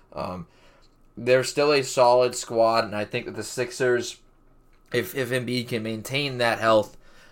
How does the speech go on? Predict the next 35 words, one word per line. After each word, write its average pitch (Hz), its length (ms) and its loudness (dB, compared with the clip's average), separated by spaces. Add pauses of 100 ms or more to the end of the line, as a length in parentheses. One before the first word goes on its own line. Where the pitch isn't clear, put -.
(100)
um, 101 340 2 (120)
still 139 420 0
very 117 180 8
much 113 200 2
have 110 140 4
a 107 40 -4
shot. 107 260 4
I 110 120 4
still 120 260 2
think 117 180 -2
they 113 120 2
have 113 180 4
as 107 120 -2
good 120 200 4
of 117 80 0
a 113 60 0
shot, 110 440 4 (500)
um, 98 460 -2 (120)
as 107 240 2
the 107 60 -4
Celtics 107 520 0
or 104 140 0
Bucks 101 400 0
do, 101 380 -2 (960)
but 131 320 8
it's 123 160 -2
gonna 123 260 0
come, 120 240 2
it's 120 180 0
really 127 260 2
gonna, 120 180 0 (240)
I 127 120 6
think 143 200 0
if 143 140 -2
they, 127 300 2